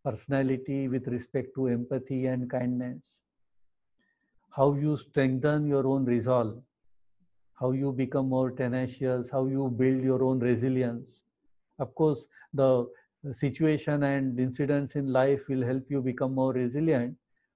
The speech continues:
but you need to take the right kind of learnings. Therefore, I realized, uh, at some stage when I was in college that I need to have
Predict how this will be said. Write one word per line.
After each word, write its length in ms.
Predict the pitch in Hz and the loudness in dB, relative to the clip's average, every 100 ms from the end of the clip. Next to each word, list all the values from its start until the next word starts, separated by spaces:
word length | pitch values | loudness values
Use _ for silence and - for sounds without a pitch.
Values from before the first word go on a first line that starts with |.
| - | -4
but 200 | 147 147 | -4 0
you 140 | 151 | 0
need 260 | 156 175 180 | 2 2 0
to 80 | 180 | -4
take 240 | 165 156 | -2 2
the 100 | 156 | 2
right 260 | 135 135 135 | 2 2 -2
kind 160 | 135 | -4
of 100 | 131 131 | -4 -6
learnings. 460 | 123 123 120 113 _ _ _ - _ _ _ _ _ _ - | -6 -4 -4 -8 _ _ _ -20 _ _ _ _ _ _ 0
Therefore, 360 | 160 170 196 196 | 2 4 8 10
I 100 | 196 | 10
realized, 960 | 175 175 165 180 190 208 196 - _ | 8 6 8 8 10 8 4 -4 _
uh, 360 | 170 170 160 160 | 4 6 4 2
at 200 | 156 151 | 0 0
some 280 | - 160 175 | 2 2 2
stage 500 | - 165 165 160 - | 2 4 4 2 0
when 180 | 151 147 | 2 2
I 100 | 139 | 2
was 160 | 139 | 0
in 140 | 143 139 | -2 0
college 460 | 143 131 143 151 | 0 2 0 -2
that 280 | 135 143 143 | -2 -2 -2
I 160 | 143 143 | -2 -2
need 280 | 143 175 180 - | -2 -4 -4 -8
to 160 | 170 | -2
have 320 | 143 147 165 | 2 2 0